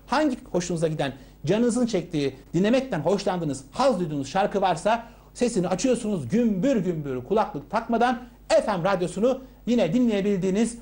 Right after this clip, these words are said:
o muhteşem özellik yine bu cep telefonunda var sevgili seyirciler. Bakın kamerası da var.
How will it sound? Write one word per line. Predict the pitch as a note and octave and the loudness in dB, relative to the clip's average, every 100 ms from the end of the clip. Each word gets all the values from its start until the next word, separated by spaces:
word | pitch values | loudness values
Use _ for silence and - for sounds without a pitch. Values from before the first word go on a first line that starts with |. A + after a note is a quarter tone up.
| - | -2
o | A3 A3+ | 0 4
muhteşem | A#3 A#3 A#3+ C#4 E4+ C4+ | 2 2 0 2 2 4
özellik | G#3 G3 F3+ A3+ - | 2 2 0 -4 -6
yine | D3 G#3 E3 | -2 0 2
bu | |
cep | D3+ D#3+ | 0 -2
telefonunda | D3 C#3+ D3+ D3 C3 | -2 -4 -4 -2 0
var | F3 | 0
sevgili | A#2 A#2+ G#2+ G#2+ | 0 -4 -6 -8
seyirciler. | G#2 G#2+ G#2 - | -6 -4 -6 -4
Bakın | - G3 D#3+ C3 | 0 0 0 2
kamerası | G#3 A3 F#3 - | 4 6 6 6
da | D#3 | 6
var. | E3+ A3+ | 6 4